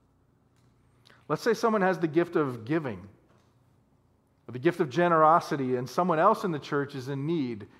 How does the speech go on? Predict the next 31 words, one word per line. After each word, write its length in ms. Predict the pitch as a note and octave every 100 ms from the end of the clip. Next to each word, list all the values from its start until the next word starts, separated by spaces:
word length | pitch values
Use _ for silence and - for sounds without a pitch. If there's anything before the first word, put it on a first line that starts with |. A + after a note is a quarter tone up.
| _ _ _ _ A2
There 640 | D3 G#3 G#3+ G#3 - - -
is 140 | C#3+ C#3
an 100 | D3+
opportunity 680 | D#3 A3 - G3 D3 C#3
right 280 | D#3 D3 F3
there 360 | D#3 B2+ B2 B2
for 340 | - B2 B2+
envy 480 | B2 D3 C#3 D3 F3
and 140 | C3+
boasting, 440 | A#2+ B2 - F2+ D#2
right? 280 | F#2 G#2+ D#3 - _ _ _
Somebody 300 | - B2 F3+
has, 520 | G3+ F#3+ F3+ F#3+ F#3 - -
somebody 440 | - C3 D3+ F#3
needs, 600 | F#3 F3+ E3 E3 D3+ D3+ - _ _ _ _
and 140 | A#2+ C#3
they're 80 | C#3+
gonna 180 | D3
come 240 | C#3+ E3 E3+
together 600 | F3+ E3+ D3+ D#3+ G#3 - - _ _ _ _ _ _ _ _ _ _ _ _
and 220 | D3 D3 C#3+
sort 200 | D#3+ D3
of, 120 | C3
like, 260 | C#3+ A#2+
get 160 | A2 D3+
into 220 | D#3+ D3
the 80 | C#3+
weeds 300 | C#3 D3 B2
with 120 | B2
each 160 | G#2+ G#2
other. 280 | F2 D#2+